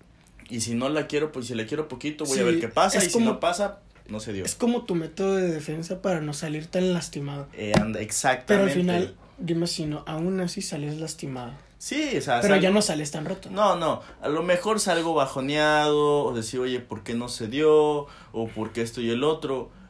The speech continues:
Speaker 1: Pero hay, hay un, este, de, hay una frase muy, muy bonita que dice, "Deja de ser un prisionero de tu pasado.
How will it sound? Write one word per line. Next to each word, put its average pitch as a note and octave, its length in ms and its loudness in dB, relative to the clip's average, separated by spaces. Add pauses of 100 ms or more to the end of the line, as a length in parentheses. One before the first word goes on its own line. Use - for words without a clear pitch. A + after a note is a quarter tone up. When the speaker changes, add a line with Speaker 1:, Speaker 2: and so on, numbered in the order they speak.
Speaker 1:
Pero B2+ 680 0
hay, F3 520 2
hay D#3 260 2
un, F#3+ 160 0
este, E3+ 320 -4
de, C3 160 0
hay C#3 160 0
una F3 180 -4
frase A#2+ 340 -4
muy, A#2 180 -2
muy A2 200 -6
bonita G#2+ 540 -6
que G#2 100 -8
dice, G#2+ 300 -4
"Deja D3 260 -2
de B2+ 120 0
ser C3 240 -2
un C#3+ 120 -6
prisionero A2 640 -4
de A#2+ 80 -4
tu A#2 120 -12
pasado. B2 540 -2